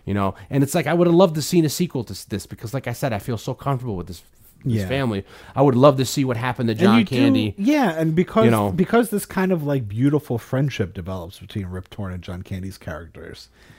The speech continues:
Speaker 1: You wanna
Speaker 2: It
Speaker 1: kinda see where that
Speaker 2: Yeah,
Speaker 1: goes.
Speaker 2: you wanna see, like, the next summer.
Speaker 1: Yeah.
Speaker 2: They come back.
Speaker 1: Yeah, you
Speaker 2: You
Speaker 1: know,
Speaker 2: know.
Speaker 1: and there was a sequel planned. Um, Candy and Reiner kinda came up with a one. It was gonna be called The Last Holiday, but it never got made.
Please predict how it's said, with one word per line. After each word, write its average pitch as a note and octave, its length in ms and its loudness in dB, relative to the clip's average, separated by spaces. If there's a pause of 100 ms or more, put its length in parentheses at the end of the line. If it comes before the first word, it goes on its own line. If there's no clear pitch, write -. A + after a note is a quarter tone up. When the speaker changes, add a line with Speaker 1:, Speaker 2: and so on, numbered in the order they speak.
(240)
Speaker 1:
You A2 100 0
wanna C3+ 140 4
Speaker 2:
It C#3+ 60 4
Speaker 1:
kinda B2+ 120 0
see B2 220 -4
where G#2 160 0
that G2 160 -2
Speaker 2:
Yeah, G#3 220 2
Speaker 1:
goes. C#3+ 100 4
Speaker 2:
you C#3 80 4
wanna D3 160 4
see, D3+ 200 2
like, C#3+ 220 2
the C3 180 -2
next C3+ 340 0
summer. F2+ 520 -6 (140)
Speaker 1:
Yeah. F2+ 400 -8 (100)
Speaker 2:
They A#2 100 0
come A2+ 280 -2
back. F2 340 -6 (640)
Speaker 1:
Yeah, G#2 300 0
you G#2+ 80 0
Speaker 2:
You A2+ 40 2
Speaker 1:
know, A#2 160 4
Speaker 2:
know. G#2 60 0
Speaker 1:
and D3 100 6
there F3+ 80 8
was F3+ 140 6
a E3+ 60 2
sequel A3 340 -2
planned. G3 440 0
Um, B2+ 540 -6
Candy F3 460 0
and D3+ 100 4
Reiner E3 340 2
kinda D#3 220 -4
came D#3+ 260 -2
up D#3 140 -2
with C3+ 140 -6
a C3 60 -4
one. C#3 340 -4
It - 100 -6
was A2 120 -2
gonna B2+ 120 -2
be A#2+ 80 -4
called A#2+ 460 -4 (140)
The A2+ 60 -6
Last A2+ 300 0
Holiday, G2 560 -4
but A2 80 -10
it A2 80 -6
never A#2 160 -6
got G#2+ 180 -8
made. B2 280 -10